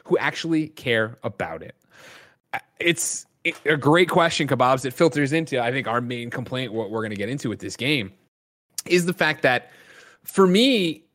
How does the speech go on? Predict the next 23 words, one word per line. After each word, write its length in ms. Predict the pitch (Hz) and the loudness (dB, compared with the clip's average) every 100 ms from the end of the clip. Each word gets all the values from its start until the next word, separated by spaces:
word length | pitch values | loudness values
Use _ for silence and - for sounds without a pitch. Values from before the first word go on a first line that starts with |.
| _ - | _ 0
it's 180 | 180 - | 0 2
not 240 | 190 233 | 0 2
that 80 | 277 | 4
I 120 | 175 | 4
want 320 | 143 156 151 - | 4 2 0 0
a 100 | 143 | 0
lot 300 | 127 120 165 | 2 0 0
of 100 | 107 | -4
story 320 | - 110 98 | -4 0 0
out 100 | 90 | 0
of 120 | 92 | -4
Ratchet 320 | 95 92 - 87 | -4 -4 -8 -14
and 80 | |
Clank. 320 | - 98 98 123 | -14 -12 -8 -6
It's 100 | 151 | 0
not 220 | 170 190 | 0 2
that 80 | 165 | 2
I 100 | 135 | 2
need 340 | 135 156 180 | -2 0 2
all 140 | 123 | 2
this 140 | 107 - | 2 0
stuff, 340 | 170 147 - | 2 2 0
but 320 | 131 120 - | 0 0 -2